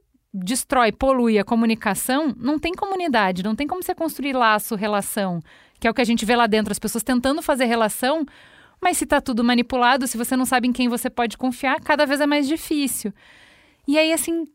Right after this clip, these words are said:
cara, tem uma ciência por trás disso, e é o que você falou, o que tá lá, a gente vê na nossa vida, né? Então, assim, cara, o que que é a ambiguidade que tem lá?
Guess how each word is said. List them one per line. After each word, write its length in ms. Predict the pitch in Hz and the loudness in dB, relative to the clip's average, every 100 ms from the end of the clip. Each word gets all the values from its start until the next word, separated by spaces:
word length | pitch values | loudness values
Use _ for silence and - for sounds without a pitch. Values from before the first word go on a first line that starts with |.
| _ - | _ -2
cara, 320 | - - 311 | 2 2 2
tem 180 | 294 302 | 0 0
uma 180 | 302 | 2
ciência 720 | 294 - 311 294 269 277 - 285 | 0 0 0 2 2 2 0 -4
por 160 | 277 | -6
trás 320 | - 285 269 208 | -2 0 0 0
disso, 420 | 240 262 269 277 | -2 -2 -2 -2
e 40 | |
é 40 | 262 | -2
o 20 | |
que 80 | - | -2
você 120 | 277 | -4
falou, 500 | - 277 262 247 254 - - _ | -2 0 2 0 0 -6 -20 _
o 80 | 240 | -8
que 140 | - 320 | -4 -2
tá 260 | - 311 | 4 4
lá, 360 | 254 254 302 - | 6 6 4 2
a 120 | 247 | 0
gente 300 | 254 277 285 | 2 2 0
vê 340 | 262 214 269 311 | -2 0 2 2
na 100 | 302 | 2
nossa 340 | 269 - 247 | 2 2 0
vida, 460 | 202 202 202 175 185 | 0 0 0 0 0
né? 320 | 185 196 226 | 0 0 -2
Então, 260 | 233 240 294 | -2 0 0
assim, 340 | 294 311 269 247 - - _ _ | 2 2 0 -2 -10 -20 _ _
cara, 260 | 320 311 - | 0 2 0
o 100 | 269 | -4
que 160 | - 359 | -6 -10
que 200 | - 302 | -4 0
é 200 | 277 311 | 2 4
a 40 | |
ambiguidade 800 | 302 269 247 294 214 233 240 247 | 4 2 2 2 2 2 2 -2
que 100 | 240 | -4
tem 200 | 247 233 | -2 -2
lá? 300 | 196 165 | 0 -2